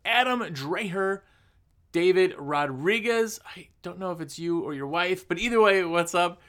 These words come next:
And, uh, Zach Sondrel, what's going on, man? You guys are absolutely epic. Just some of the cool kids.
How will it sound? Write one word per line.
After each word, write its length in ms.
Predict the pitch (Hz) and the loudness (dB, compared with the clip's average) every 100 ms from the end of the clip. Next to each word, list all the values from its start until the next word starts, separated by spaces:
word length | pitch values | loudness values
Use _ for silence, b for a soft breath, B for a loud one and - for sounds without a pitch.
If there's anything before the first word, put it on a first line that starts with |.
| B | B
And, 240 | 165 165 165 | 0 2 0
uh, 100 | 156 | -2
Zach 320 | 139 160 190 | -2 -2 -2
Sondrel, 480 | - 151 170 147 127 | -6 -4 -4 -4 -8
what's 140 | 127 | -10
going 160 | - 143 | -12 -12
on, 300 | 160 139 127 | -12 -12 -10
man? 640 | 165 196 254 285 285 - b b b b b b _ | -8 -4 -4 0 -2 -2 b b b b b b _
You 120 | 139 | -8
guys 200 | 143 165 | -4 -4
are 80 | 147 | 0
absolutely 520 | 151 147 147 156 139 | -2 -2 -6 -4 -2
epic. 300 | 139 147 143 | -4 -4 -6
Just 160 | 165 - | -4 0
some 140 | 262 | 0
of 40 | 262 | 0
the 80 | |
cool 240 | 226 196 185 | 0 2 2
kids. 480 | - - - - | 0 -14 -14 -20